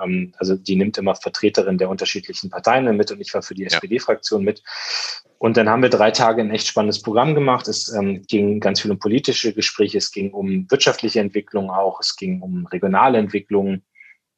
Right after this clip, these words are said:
Speaker 1: Und ich habe einfach Merkel, mh, vor der ich großen Respekt habe, obwohl sie eine andere Partei repräsentiert, erlebt, dass sie f-, sehr oft das Thema Menschenrechte angesprochen hat. Also das hat sie in den höchsten politischen Gremien, hat sie das angesprochen und hat da auch die Konfrontation gesucht.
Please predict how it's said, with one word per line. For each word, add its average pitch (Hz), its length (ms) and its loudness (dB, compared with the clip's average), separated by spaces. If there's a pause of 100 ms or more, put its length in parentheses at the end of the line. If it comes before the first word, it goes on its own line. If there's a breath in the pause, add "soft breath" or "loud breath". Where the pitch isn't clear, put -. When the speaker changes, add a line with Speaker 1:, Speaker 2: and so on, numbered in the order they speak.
(500)
Speaker 1:
Und 107 300 2
ich - 140 -2
habe 135 120 2
einfach 113 300 0
Merkel, 131 600 4 (840 loud breath)
mh, 110 260 2
vor 113 140 2
der 107 80 6
ich 98 120 -2
großen 107 280 0
Respekt 143 420 -2
habe, 127 220 4
obwohl 107 240 0
sie 101 120 -4
eine 101 80 0
andere 95 180 -2
Partei 98 300 0
repräsentiert, 110 640 -2
erlebt, 104 360 2
dass 104 120 -2
sie 110 80 -4
f-, - 200 -10 (260)
sehr 135 320 2
oft - 280 -2
das 113 120 -4
Thema 113 200 0
Menschenrechte 107 540 0
angesprochen 98 640 -8
hat. 90 120 -10
Also 101 160 -4
das 101 180 -2
hat 123 180 0
sie 110 120 0
in 101 140 -2
den 98 260 2 (300 loud breath)
höchsten 139 320 2
politischen 113 640 0
Gremien, 113 580 2
hat 104 160 -4
sie 107 140 -2
das - 280 -2
angesprochen 113 880 0
und 98 160 -2
hat 107 160 -2
da 104 60 2
auch 98 100 -2
die 113 100 -8
Konfrontation 104 760 -2
gesucht. 113 340 -4